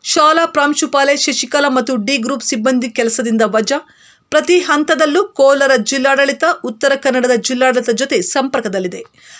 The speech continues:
ನಾಪತ್ತೆಯಾಗಿದ್ದ ಮೂವರ ಶವ ಪತ್ತೆಯಾದ ಹಿನ್ನೆಲೆ ಮುಳುಬಾಗಿಲು ತಾಲೂಕಿಗೆ ಮೃತದೇಹಗಳನ್ನು ರವಾನಿಸುವ ಕಾರ್ಯ ಆರಂಭ. ಕೋಲಾರ ಜಿಲ್ಲಾಡಳಿತ ವತಿಯಿಂದಲೇ ಮುಳುಬಾಗಿಲು ತಾಲೂಕಿಗೆ ಮೃತದೇಹ ರವಾನೆ. ಶಾಸಕರಾದ ಸಮೃದ್ಧಿ ಮಂಜುನಾಥ್ ಮುರುಡೇಶ್ವರ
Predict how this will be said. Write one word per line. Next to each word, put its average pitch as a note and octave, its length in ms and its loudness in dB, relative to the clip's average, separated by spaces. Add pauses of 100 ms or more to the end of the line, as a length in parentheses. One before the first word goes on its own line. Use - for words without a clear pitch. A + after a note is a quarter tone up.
(160)
ನಾಪತ್ತೆಯಾಗಿದ್ದ E4+ 800 2
ಮೂವರ D4+ 420 2
ಶವ D4 320 2
ಪತ್ತೆಯಾದ C4+ 520 0
ಹಿನ್ನೆಲೆ C#4+ 460 -2 (360)
ಮುಳುಬಾಗಿಲು E4 520 2
ತಾಲೂಕಿಗೆ D4+ 680 -2 (240)
ಮೃತದೇಹಗಳನ್ನು C#4+ 800 0
ರವಾನಿಸುವ C4 600 2
ಕಾರ್ಯ C4+ 440 0
ಆರಂಭ. C#4 420 0 (760)
ಕೋಲಾರ F#4+ 440 4
ಜಿಲ್ಲಾಡಳಿತ D#4 640 0
ವತಿಯಿಂದಲೇ C#4+ 720 0
ಮುಳುಬಾಗಿಲು C#4 540 0
ತಾಲೂಕಿಗೆ C4+ 520 0
ಮೃತದೇಹ C4 580 -2
ರವಾನೆ. C4 480 0 (300)
ಶಾಸಕರಾದ D#4+ 680 0
ಸಮೃದ್ಧಿ C4 500 0
ಮಂಜುನಾಥ್ C4 560 0 (400)
ಮುರುಡೇಶ್ವರ E4+ 540 2